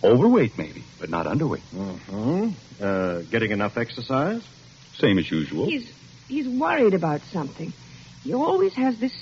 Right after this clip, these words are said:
Speaker 3: same dream.
Speaker 2: Aha, a dream, eh? What kind of a dream?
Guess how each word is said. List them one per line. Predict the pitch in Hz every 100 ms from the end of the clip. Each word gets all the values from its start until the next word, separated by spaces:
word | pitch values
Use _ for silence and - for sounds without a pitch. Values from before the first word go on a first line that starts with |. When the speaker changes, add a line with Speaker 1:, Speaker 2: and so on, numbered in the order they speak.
| -
Speaker 3:
same | 240 240 269 262
dream. | 190 247 214 151 127 127 123
Speaker 2:
Aha, | 107 92 214 233 123 87 80 92
a | 110
dream, | 127 254 175 90
eh? | 92 165
What | 190 185 -
kind | 233 202 101
of |
a | 87
dream? | 95 85